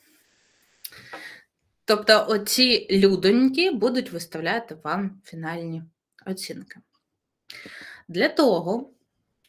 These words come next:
щоб не довести нас з Олександром Олександровичем до такої картинки, причому, щоб не довести мене до стану, е, як людина, що сидить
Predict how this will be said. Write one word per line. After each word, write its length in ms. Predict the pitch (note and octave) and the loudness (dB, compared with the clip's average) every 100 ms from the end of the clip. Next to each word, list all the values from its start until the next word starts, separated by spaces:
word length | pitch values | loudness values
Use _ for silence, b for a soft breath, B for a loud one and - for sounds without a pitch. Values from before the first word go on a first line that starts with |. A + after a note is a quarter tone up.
| _ | _
щоб 440 | - - A3 A3+ A#3 | -10 -2 0 2 2
не 200 | A#3 A3+ | 2 4
довести 720 | A#3 G3+ B3 D#4 - - A#3 | 2 2 2 0 -2 -2 0
нас 640 | F3+ F3 E3+ D#3+ - - | 0 -2 -6 -8 -14 -10
з 60 | F3 | -4
Олександром 720 | F#3 F#3 - A3 B3 A#3 G#3+ | -2 -4 -4 -2 0 -2 -2
Олександровичем 1200 | G3 F#3 - D#3+ D#3 C#3+ - E3+ F3 - - F#3 F#3 _ _ B B B B B | -2 -4 -6 -6 -6 -8 -10 -12 -14 -16 -16 -16 -16 _ _ B B B B B
до 220 | A#3 C#4+ C#4+ | 0 2 2
такої 400 | G3+ G#3 B3 B3 | 0 0 0 0
картинки, 760 | G3 - - D3 D3 D#3 G3+ B3 _ _ | -2 -6 -8 -8 -8 -12 -14 -14 _ _
причому, 840 | - G3 - A3+ A3+ A3+ G#3+ G3+ G3+ | -8 -8 -6 -2 0 0 -2 -2 -2
щоб 260 | G3+ G#3+ A3 | -2 -4 -2
не 120 | G#3 | -2
довести 580 | G3+ G#3 G#3+ A3 - G3 | -2 -2 -2 -4 -2 2
мене 640 | F#3+ G3 F#3+ D3+ C#3 C#3+ | 2 4 4 2 0 -4
до 100 | F3+ | -4
стану, 920 | - - G#3 F#3 E3 E3 D#3+ D#3 - - | -4 -4 0 2 2 -2 -10 -12 -14 -12
е, 260 | D#3 D#3 D3 | -12 -12 -12
як 640 | D#3+ E3+ E3 E3 - E3+ D#3+ D#3+ B B B B G3+ | -2 2 2 -2 -8 -6 -6 -6 B B B B 4
людина, 480 | G#3 G3+ A3 F3 | 4 6 4 4
що 240 | E3+ - F3 | -2 -6 -8
сидить 680 | - E3 D#3+ C#3+ C3+ - | -6 -4 -2 -2 -4 -14